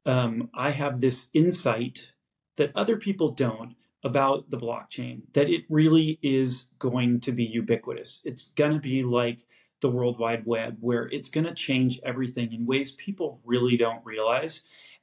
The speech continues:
and that the tool that people use to,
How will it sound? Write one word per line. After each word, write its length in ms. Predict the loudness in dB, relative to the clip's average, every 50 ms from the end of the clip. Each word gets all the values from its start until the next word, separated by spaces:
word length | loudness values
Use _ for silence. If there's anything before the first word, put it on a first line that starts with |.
| -2
and 240 | 0 0 0 2 -2
that 320 | -4 -4 -4 -6 -8 -10 -14 _ _ -10
the 120 | -8 -8 -8
tool 840 | -8 -10 -14 -8 2 6 6 8 8 6 4 2 0 0 -4 -12 _ _ 0
that 240 | 2 2 2 2 -2 _ _ _ _ _
people 400 | -2 0 0 0 2 2 2 2
use 840 | 2 2 4 6 6 6 6 6 4 2 0 -2 -2 -4 -10 -16 _ _ _ _ _ _ _ _ _ _ _ _ -20 -14
to, 240 | -6 0 0 0